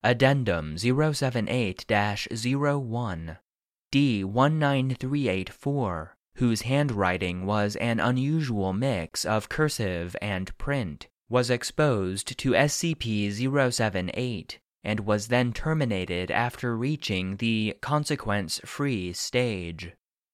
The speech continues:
Subsequently, other subjects have reported seeing sentences in the same cursive print mix.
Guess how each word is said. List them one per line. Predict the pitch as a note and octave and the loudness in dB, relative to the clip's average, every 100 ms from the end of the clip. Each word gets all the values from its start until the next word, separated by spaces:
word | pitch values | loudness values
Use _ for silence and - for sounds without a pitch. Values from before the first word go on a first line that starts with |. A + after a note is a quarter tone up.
| _ | _
Subsequently, | - - D#3 - A#2 - F2 - D#2 D#2 D2 _ _ - | -2 2 4 2 -2 -4 -6 -6 -6 -6 -12 _ _ 2
other | C3+ D3+ C#3+ | 4 6 4
subjects | - D3+ C#3 A2 F2+ F2 - | 4 2 2 2 2 0 -2
have | A2+ A2+ | -2 0
reported | A2+ A2 C#3+ C#3+ A2+ F2+ F#2 - | -2 -2 0 0 0 -2 -2 -4
seeing | - C#3 C3+ B2+ A#2+ | -4 0 2 2 0
sentences | - D3+ C#3 A#2+ - F#2 F2+ F2+ | 0 0 0 -2 -2 0 0 -4
in | F#2 A#2 A#2 | -4 -2 0
the | A2+ | 0
same | A2 - C#3 C#3+ C#3+ C#3+ - | -2 0 0 0 -2 -6 -8
cursive | - D#3 - G2+ F#2 F#2 G#2 | -4 -4 -2 -2 -2 -6 -10
print | - C#3+ B2+ F2 - | -6 -2 -2 -4 -8
mix. | A2 B2+ C#3 F#2 - - - | -6 -4 -4 -6 -8 -8 -8